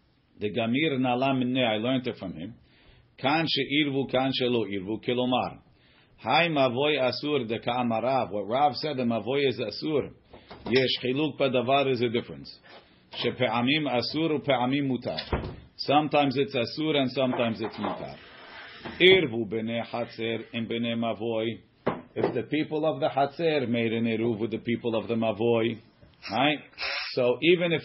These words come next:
even if you consider the mechitzot to be A-okay, right, you can't carry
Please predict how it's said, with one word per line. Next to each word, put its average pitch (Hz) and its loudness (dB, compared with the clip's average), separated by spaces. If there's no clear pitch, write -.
even 165 4
if 143 -4
you 143 -2
consider 143 0
the 139 2
mechitzot 135 -2
to 135 0
be 139 0
A-okay, 147 2
right, 135 0
you 123 -4
can't 156 -2
carry 139 2